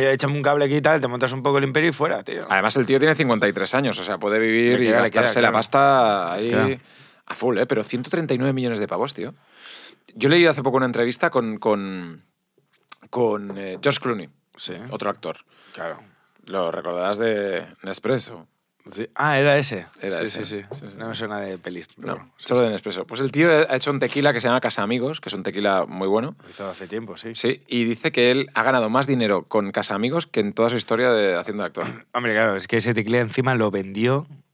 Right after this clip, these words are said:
Speaker 1: por una pasta, ¿no? Por no sé cuánto,
Speaker 2: Mil millones.
Speaker 1: mil millones, algo así.
Speaker 2: Algo así. Y también
Speaker 1: Ah.
Speaker 2: cuenta la historia que la gente, eh, y-, quería, eh, el tequila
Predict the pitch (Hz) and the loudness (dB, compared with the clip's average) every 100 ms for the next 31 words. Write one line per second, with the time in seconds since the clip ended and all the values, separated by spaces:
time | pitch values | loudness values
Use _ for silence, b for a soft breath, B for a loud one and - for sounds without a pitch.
0 | _ _ 110 107 123 104 120 - 90 90 | _ _ -4 0 0 0 0 -4 -8 -14
1 | 101 151 139 101 98 101 98 98 98 - | -16 -16 -16 -16 -14 -14 -14 -14 -12 -10
2 | 104 113 139 143 107 123 127 127 117 127 | -8 -2 0 0 0 0 0 -2 -4 -4
3 | 107 113 98 107 101 160 95 107 104 B | -4 -4 -4 -6 -8 -8 -6 -6 -8 B
4 | B - 117 120 151 151 151 135 165 165 | B -2 2 2 4 6 4 4 2 4
5 | 117 101 127 117 87 B B B B - | 2 2 0 0 -2 B B B B -18
6 | - - _ 101 104 - _ - 104 117 | -16 -16 _ -14 -14 -16 _ -6 0 2
7 | 117 95 - - 98 95 90 80 98 95 | 2 2 -6 -6 -4 -2 -4 -6 -4 -2
8 | - 135 156 | 0 2 2